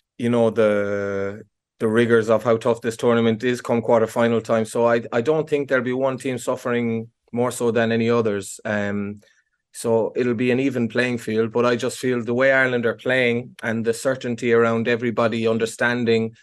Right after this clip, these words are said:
how they want to play should lead to excellent things. I don't think there's, um, yeah, a team potentially as cohesive, you know, in, in the attacking way we play.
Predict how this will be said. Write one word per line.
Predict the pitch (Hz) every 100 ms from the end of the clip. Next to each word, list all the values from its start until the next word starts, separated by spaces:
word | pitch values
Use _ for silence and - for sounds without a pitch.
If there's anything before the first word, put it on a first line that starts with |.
| _
how | - 123 135
they | 123
want | 120 120 113
to | 117
play | - 117 139 151 _ _ _ _
should | - 123 110
lead | 117 110
to | - 107 101 101 - -
excellent | 107 - 98 98 95
things. | 98 98
I | 101
don't | 101 110 107
think | 107 101
there's, | 104 98 95
um, | 104 98 95 95 95 - _ _ _ - _ _
yeah, | 104 98 95
a | -
team | 98 - 113 113 101 101
potentially | - 107 107 104 107
as | 101
cohesive, | - 113 104 120 117 120 104 101
you | 107
know, | 107 110
in, | 107 107 107
in | 110
the | 107
attacking | 104 101 110 - 110 104 104
way | 107 104
we | 101 107
play. | 104 104 104 101